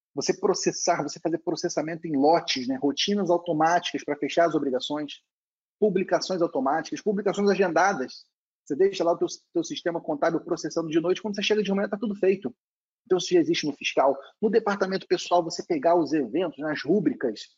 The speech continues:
de proventos e descontos do seu cliente, você tem lá no próprio cliente essas informações pra ele alimentar isso e trazer pra você. Você automatizar o fechamento de folha de pagamento, remessa de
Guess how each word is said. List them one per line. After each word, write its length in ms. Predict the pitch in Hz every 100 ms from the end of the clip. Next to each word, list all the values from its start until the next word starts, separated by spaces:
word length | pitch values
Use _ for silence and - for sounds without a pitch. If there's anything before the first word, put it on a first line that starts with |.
| _ _ _
de 80 | 139
proventos 560 | - 147 123 185 147 143
e 40 |
descontos 520 | 139 - 175 175 143
do 60 | 139
seu 160 | -
cliente, 600 | 160 139 131 175 - 131 _
você 160 | - -
tem 120 | -
lá 120 | 147 175
no 120 | 160
próprio 300 | 175 175 160
cliente 220 | 156 160
essas 160 | 156 143
informações 480 | - 147 139 - 156
pra 100 | 170
ele 100 | 165
alimentar 580 | 160 165 143 - 165 269
isso 240 | 330 -
e 40 | -
trazer 280 | 143 -
pra 140 | 147 120
você. 340 | 123 - 156 _ _ _ _ _ _ _ -
Você 180 | 147 180
automatizar 560 | 165 180 175 - 135
o 60 | 170
fechamento 680 | - 170 - 143 180 185 143
de 80 |
folha 240 | 139 - 156
de 100 | -
pagamento, 520 | 139 131 147 156 147
remessa 480 | 147 151 185 190 170
de 180 | 156